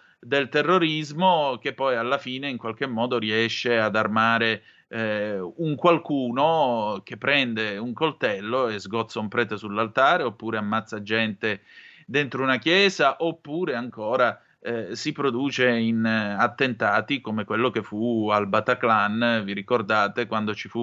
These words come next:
una vera e propria strage? Io ricordo la povera Valeria Solesin, che era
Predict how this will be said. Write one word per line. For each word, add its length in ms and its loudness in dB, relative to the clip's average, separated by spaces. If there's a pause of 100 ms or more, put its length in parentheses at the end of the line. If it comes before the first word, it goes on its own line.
una 160 0
vera 200 2
e 40 -4
propria 400 -2 (380)
strage? 540 0
Io 140 -2
ricordo 480 -2
la 120 0
povera 360 0
Valeria 360 2
Solesin, 880 -4
che 220 2
era 280 2